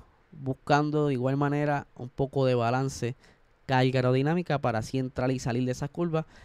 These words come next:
Y en la punta de ese front wing se ve también el eti-, el efecto cuchara, de igual manera buscando un poco más de carga aerodinámica.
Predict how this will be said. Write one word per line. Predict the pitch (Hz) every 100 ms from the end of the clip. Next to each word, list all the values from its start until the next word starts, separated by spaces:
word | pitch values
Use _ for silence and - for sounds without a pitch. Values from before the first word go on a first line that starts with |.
| -
Y | 160 156
en | 147
la | 131
punta | - - 247 277 262 - 151 165 - _ _ _
de | 123 127 127 123
ese | 131 160
front | 160 170 165
wing | 170 226
se | - 139
ve | 131 147
también | 151 143 151 160
el | 147 135
eti-, | 127 -
el | - 127
efecto | 120 139 - 170
cuchara, | - 156 - 170 160 147 151 - - - -
de | 101
igual | 98 104
manera | 113 117 120 104 - - - -
buscando | 90 - 147 143 135
un | 123
poco | - 135 131 123
más | 127
de | 127 113
carga | 117 120 123
aerodinámica. | 135 156 131 110 113